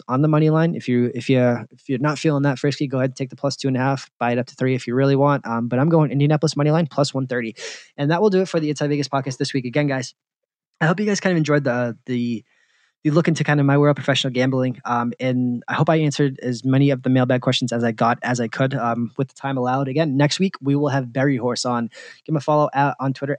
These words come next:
at Barry Horse. Is probably one of, um, the fastest risers when it comes to, he started out in M L B with his model that was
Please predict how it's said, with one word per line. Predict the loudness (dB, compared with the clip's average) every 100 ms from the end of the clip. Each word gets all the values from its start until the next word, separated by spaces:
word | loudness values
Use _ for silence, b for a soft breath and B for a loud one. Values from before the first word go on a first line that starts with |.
| -4
at | -8 -2
Barry | -2
Horse. | 0 -2 -4
Is | -8
probably | -2 -2 -2
one | -2 -2
of, | -2 -4 -10 -10
um, | -8 -8 -10
the | -10
fastest | -4 -2 -2 -6 -2
risers | -2 -2 -4
when | -4
it | -8
comes | -6 -8 -6
to, | -8
he | -8 -8
started | -6 -2
out | -2 -2
in |
M | -2
L | -2 -2
B | -2 -2
with | -4 -8
his | -6 -8
model | -6 -6 -6
that | -8 -10
was | -12 -12 -14